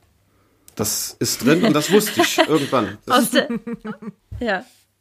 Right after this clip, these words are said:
Speaker 2: Also jetzt hast, jetzt kannst du lesen und jetzt gibt's,
Speaker 1: Ja.
Speaker 2: gibt's kein Zurück mehr ins Analphabetentum. Was?
Speaker 1: Ja, so, so ungefähr, ja.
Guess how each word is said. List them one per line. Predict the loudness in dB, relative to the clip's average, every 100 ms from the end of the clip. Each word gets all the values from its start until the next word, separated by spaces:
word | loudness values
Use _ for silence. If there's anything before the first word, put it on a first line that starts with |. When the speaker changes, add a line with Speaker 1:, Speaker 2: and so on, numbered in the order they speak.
| _ _ _ _ _ _ _
Speaker 2:
Also | 0 2 2
jetzt | 2 2
hast, | 2 0 -4 -20 -16 -14 -14 -14 -10
jetzt | -8 -8
kannst | -2 0 0 -2
du | -2
lesen | 0 -2 -2 -6
und | -6
jetzt | -8 -10 _
gibt's, | 0 0 -2
Speaker 1:
Ja. | -8
Speaker 2:
gibt's | -8 -4
kein | 0 0
Zurück | -2 -4 -4 -2
mehr | -4 -2
ins | -4 -2
Analphabetentum. | -2 0 -2 -2 -2 -2 -4 -6 0
Was? | 0 4
Speaker 1:
Ja, | 4 2
so, | 0 2 2
so | 0 -4
ungefähr, | -4 -2 0 0
ja. | -2